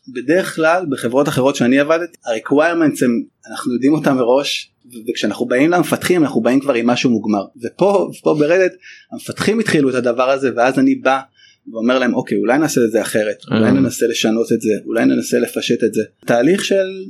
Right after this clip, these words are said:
Speaker 1: שיחה, כאילו סוג של שיחה תמידית, כל הזמן מתנהלת, וברדט זה מאוד הכרחי, כי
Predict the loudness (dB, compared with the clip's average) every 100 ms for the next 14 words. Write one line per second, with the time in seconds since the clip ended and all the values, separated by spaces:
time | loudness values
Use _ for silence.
0 | -16 -12 -4 -2 0 2 2 2 2 -2
1 | -4 -2 -2 -2 -2 -2 -2 -2 -2 0
2 | 2 2 0 -2 _ -4 0 2 2 0
3 | -2 0 -2 -2 0 2 0 -2 _ -20
4 | -20 -8 -6 -2 0 0 0 2 2 2
5 | 0 -2 0 -2 0 -2